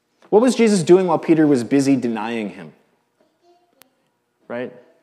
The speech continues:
Two interrogations. That's the theme of the night.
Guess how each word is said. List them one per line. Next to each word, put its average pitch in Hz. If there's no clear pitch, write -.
Two 233
interrogations. 117
That's -
the 110
theme 123
of 101
the 98
night. 101